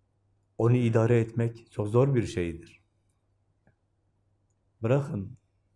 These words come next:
kainatı idare etmeyi, kendi evimizi idare edemiyoruz. Kendimizi nasıl idare edeceğiz? Koca kainatı. Kainat kadar geniş.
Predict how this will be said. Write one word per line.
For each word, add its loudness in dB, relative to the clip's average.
kainatı 0
idare -4
etmeyi, -4
kendi -4
evimizi -4
idare -4
edemiyoruz. -10
Kendimizi 0
nasıl -4
idare -4
edeceğiz? -8
Koca -4
kainatı. -8
Kainat -2
kadar -2
geniş. -8